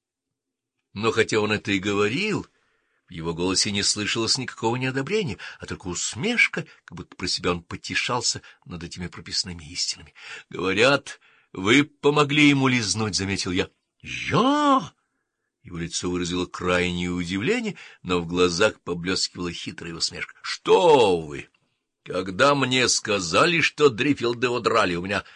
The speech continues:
так ноги подкосились. Они были должны за уголь четыре фунта семнадцать с половиной шиллингов. Вот как! Всех нас надули, даже бедного Гэллоуэя. Он так и не получил булочку к чаю».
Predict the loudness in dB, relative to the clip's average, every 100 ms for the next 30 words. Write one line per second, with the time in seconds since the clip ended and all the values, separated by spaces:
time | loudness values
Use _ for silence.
0 | -20 -20 _ _ 0 2 2 -4 -4 0
1 | 0 0 -2 -2 -6 -4 -4 -4 -4 -6
2 | -6 -12 -20 -16 -12 -8 -4 0 0 0
3 | 0 2 4 6 6 4 2 0 0 2
4 | 4 4 4 2 2 2 2 0 0 0
5 | 0 0 0 -4 -8 2 2 2 0 0
6 | 0 -6 -10 -2 4 4 4 0 0 2
7 | 2 2 2 2 2 2 2 2 2 2
8 | 2 4 4 6 6 6 4 0 0 4
9 | 4 4 2 2 2 0 0 0 0 2
10 | 4 2 0 _ -2 4 6 6 2 -2
11 | -4 -4 -4 -2 -2